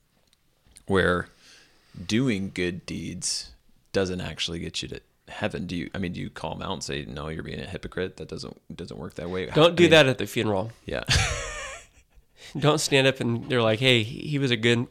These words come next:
Speaker 2: guy. He gave a lot to the poor, and, and now he's receiving his
Speaker 1: Yeah.
Speaker 2: reward in heaven."
Speaker 1: Yeah.
Speaker 2: Don't st-, don't be the guy who stands up and says,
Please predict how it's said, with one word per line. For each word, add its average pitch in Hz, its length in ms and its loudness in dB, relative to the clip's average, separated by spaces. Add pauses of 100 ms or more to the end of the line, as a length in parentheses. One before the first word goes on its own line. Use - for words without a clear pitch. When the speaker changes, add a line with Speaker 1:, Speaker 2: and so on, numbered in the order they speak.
Speaker 2:
guy. 113 280 4
He 110 60 2
gave 110 200 2
a 107 40 2
lot 104 340 0
to - 60 -16
the - 80 -14
poor, 110 440 0 (540)
and, 107 440 0
and 107 280 2
now 107 200 0
he's 107 300 -6
receiving 117 380 -2
his 120 180 -2
Speaker 1:
Yeah. 113 80 0
Speaker 2:
reward 107 240 0
in 107 100 0
heaven." 117 420 -2 (200)
Speaker 1:
Yeah. - 60 -8 (120)
Speaker 2:
Don't 135 220 6
st-, 131 300 0
don't 131 160 6
be 151 60 2
the 135 100 6
guy 120 160 6
who 113 100 2
stands 110 380 2
up 107 140 2
and 107 120 -4
says, 107 260 -2